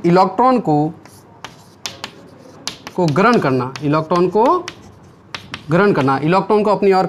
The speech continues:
खींचना, ये कहलाता है ऑक्सीकारक। तो ऑक्सीकारक एजेंट के रूप में भी ये कार्य करता है। तो ये क्या है? विरंजक चूर्ण। तो साधारण नाम क्या है विरंजक चूर्ण, रासायनिक नाम क्या है? कैल्शियम ऑक्सीक्लोराइड। किस तरीके से बनता है? कैल्शियम हाइड्रोक्साइड की क्रिया जब क्लोरीन से हम कराते हैं तो विरंजक चूर्ण बनता है।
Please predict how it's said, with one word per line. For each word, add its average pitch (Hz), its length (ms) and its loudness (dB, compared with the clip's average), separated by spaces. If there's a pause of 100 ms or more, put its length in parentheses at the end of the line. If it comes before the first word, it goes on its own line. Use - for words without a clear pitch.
खींचना, 151 520 2
ये 175 140 4
कहलाता 143 360 2
है 214 80 0
ऑक्सीकारक। 151 800 0
तो 143 60 -2
ऑक्सीकारक 165 500 0
एजेंट 190 280 4
के 220 60 4
रूप 160 200 0
में 156 120 0
भी 143 100 0
ये 139 80 0
कार्य 143 380 0 (440)
करता 117 240 -2
है। 127 180 -16 (140)
तो 147 80 -4
ये 147 200 0
क्या 196 180 0
है? 285 180 0
विरंजक 147 400 2
चूर्ण। 131 220 -4
तो 135 100 -6
साधारण 156 340 0
नाम 190 200 2
क्या 190 140 0
है 190 60 2
विरंजक 185 340 0
चूर्ण, 202 180 0
रासायनिक 160 280 0
नाम 185 140 2
क्या 190 120 0
है? 190 40 -2
कैल्शियम 175 400 -2
ऑक्सीक्लोराइड। 170 560 -2
किस 214 160 -4
तरीके 190 200 -2
से 185 80 -2
बनता 180 260 0
है? 185 100 -2
कैल्शियम 175 380 -2
हाइड्रोक्साइड 175 520 0
की 190 80 -8
क्रिया 175 220 -2
जब 160 140 -4
क्लोरीन 196 300 0
से 226 100 0
हम 160 120 0
कराते 139 300 -2
हैं 156 100 -4 (440)
तो 156 80 0
विरंजक 156 320 0
चूर्ण 202 220 0
बनता 202 280 0
है। 233 200 0